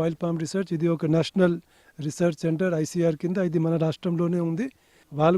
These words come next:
కూడా కొన్ని పంటలు ఈ అంతర్ పంట రికమెండ్ చేశారు. So ఈ అంతర్ పంట పెంచుకోవడానికి రెండు మూడు ఉద్దేశాలు ఉన్నాయి. ఒకటి అంటే బయోడైవర్సిటీ పెంచుకుంటాము. సెకండ్, ఈరోజు మనకు వాతావరణంలో వచ్చే మార్పుల వలన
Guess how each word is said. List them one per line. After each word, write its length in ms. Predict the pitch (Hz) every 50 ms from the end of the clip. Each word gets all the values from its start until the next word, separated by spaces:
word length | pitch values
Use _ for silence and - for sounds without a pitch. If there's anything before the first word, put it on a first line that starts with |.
| 175
కూడా 120 | 180 180 180 175 -
కొన్ని 200 | 175 175 175 165 -
పంటలు 360 | 170 160 156 180 175 165 175 170 170 165 160
ఈ 60 | 165 170 165 170 170 156
అంతర్ 240 | 160 - 180 156 -
పంట 160 | 170 160 156 175 165 156 160 156
రికమెండ్ 300 | - 170 165 160 151 -
చేశారు. 400 | 156 160 156 - 196 160 156 208 254 - _ _ _ _ _ _ _ - -
So 60 | 208 202 208 214 196
ఈ 20 | 208 - 170 170
అంతర్ 340 | 180 175 - 226 240 240 185 -
పంట 260 | 196 196 202 170 - 208 214 214 - -
పెంచుకోవడానికి 600 | 196 196 185 - - 202 190 208 214 214 190 226 196 196
రెండు 160 | 196 185 208 202
మూడు 180 | 208 196 185 214 - - _ _ _ _ _ _ _ _ 190
ఉద్దేశాలు 380 | 156 160 175 165 - 170 151 139 135
ఉన్నాయి. 160 | 135 143 151 151
ఒకటి 180 | 151 160 - 214 202 196
అంటే 160 | 196 170 214 214 196 170
బయోడైవర్సిటీ 540 | 165 165 160 175 175 180 180 160 - - 190 165 -
పెంచుకుంటాము. 520 | 185 180 - - 185 170 175 190 185 214 233 - _ _ _ _ _ _ - -
సెకండ్, 400 | - 156 - 226 214 220 214 185 196 185
ఈరోజు 300 | 180 196 196 202 196 185 185
మనకు 220 | 185 185 190 170 170 165
వాతావరణంలో 680 | 170 170 151 - 196 185 196 190 170 190 190 190 185 190 190 185 180
వచ్చే 240 | 175 - - - 190 175 170
మార్పుల 380 | 170 165 170 165 160 - 180 180 165
వలన 260 | 165 165 165 165 170